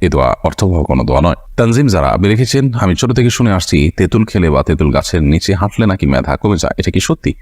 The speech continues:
এটার কোনো বৈজ্ঞানিক ভিত্তি তো নেই এবং কোরআন এবং হাদিসের আলোকেও এটি প্রমাণিত নয়। আহ, এটির, আহ, কোনো অভিজ্ঞতা দ্বারা প্রমাণিত আছে কিনা আমি জানি না,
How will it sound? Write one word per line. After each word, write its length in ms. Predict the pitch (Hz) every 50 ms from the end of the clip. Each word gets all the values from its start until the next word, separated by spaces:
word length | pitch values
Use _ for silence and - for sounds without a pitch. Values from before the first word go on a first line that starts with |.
| - - - -
এটার 240 | - - - 156 143
কোনো 300 | - 151 143 143 143 - -
বৈজ্ঞানিক 420 | - 85 82 71 85 85 98 104 - - - - - -
ভিত্তি 220 | 87 92 - 98 85
তো 100 | 80 80
নেই 240 | 80 92 82 71 -
এবং 240 | - 78 76 76 73
কোরআন 160 | - 80 78 78
এবং 100 | 76 71
হাদিসের 340 | 71 73 73 71 - -
আলোকেও 320 | 62 64 69 - - 110 104
এটি 460 | 90 76 - 64 62 78 98 131 147 - - -
প্রমাণিত 380 | - - - - - - -
নয়। 220 | - - 82 85 - - - - - - - - - - - - - - - -
আহ, 360 | 73 71 69 67 67 69 - - -
এটির, 380 | 113 107 117 127 127 127 120 - - - - - - -
আহ, 160 | - 57 -
কোনো 380 | - - - 87 85 82 80 - - -
অভিজ্ঞতা 380 | 95 101 101 98 120 104 113
দ্বারা 160 | 95 101 98
প্রমাণিত 340 | 92 90 90 85 85 78 73
আছে 220 | 82 76 - - -
কিনা 140 | - 73
আমি 80 | 71 71
জানি 160 | 76 - 95
না, 160 | 80 82 -